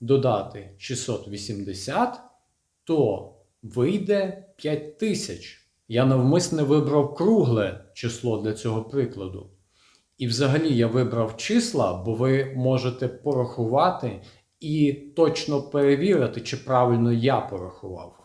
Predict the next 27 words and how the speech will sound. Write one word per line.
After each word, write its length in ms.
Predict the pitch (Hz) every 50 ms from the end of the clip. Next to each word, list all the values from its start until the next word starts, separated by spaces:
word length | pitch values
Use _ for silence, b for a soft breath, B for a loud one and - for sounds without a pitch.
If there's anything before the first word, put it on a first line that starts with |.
| _ -
А 100 | - 117
якби 380 | 110 110 120 117 120 120 139 135
я 100 | 135 127
взяв 380 | 131 113 135 143 127 120 120
розмиті 480 | 123 127 120 131 127 127 127 120 120 117
слова, 640 | 117 - - 131 123 117 110 135 180 226 233 - -
а 60 | 113 110
не 140 | 113 117
точні 520 | 117 117 - 120 110 110 - - 127 120 120
числа, 640 | 123 - - 131 120 - - - 98 87 90 92 - B B B B B B
то 80 | 180 180
ви 160 | 180 240 240
б 80 | 240
не 160 | 220 226 233 233
могли 480 | 247 269 240 196 214 214 196 175 139
відслідкувати 960 | 117 123 120 120 - - 131 131 123 - - 135 123 135 156 185 185 185 147
точний 500 | 131 - 139 135 139 139 - - 143 143
зміст 480 | 135 117 120 127 135 139 131 - - -
сказаного, 1000 | - - - - 127 110 107 104 107 127 135 165 185 180 190 208 220 185 - - -
і 80 | 220
поступово 640 | 220 - 247 240 - - 277 233 - 294 294 247 196 165
я 140 | 151 165
б 80 | 147 131
зміг 360 | 131 147 190 202 185 - -
привести 560 | - 156 147 139 156 160 160 160 - - 165
будь-яку 760 | 151 131 131 180 220 220 139 127 127 120 127 - 131 123 117 -
ідею 640 | - 120 117 113 139 190 226 233 220 170 131 107